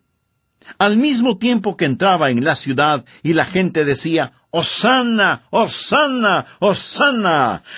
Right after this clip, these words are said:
al mismo tiempo los sacerdotes estaban trayendo los corderos desde los campos de Belén,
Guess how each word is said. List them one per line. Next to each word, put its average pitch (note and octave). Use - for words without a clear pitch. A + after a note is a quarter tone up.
al G3+
mismo A3+
tiempo B3
los A#3
sacerdotes G#3+
estaban A3
trayendo G#3+
los G3+
corderos G3
desde E3
los D3+
campos E3
de A#2+
Belén, F#3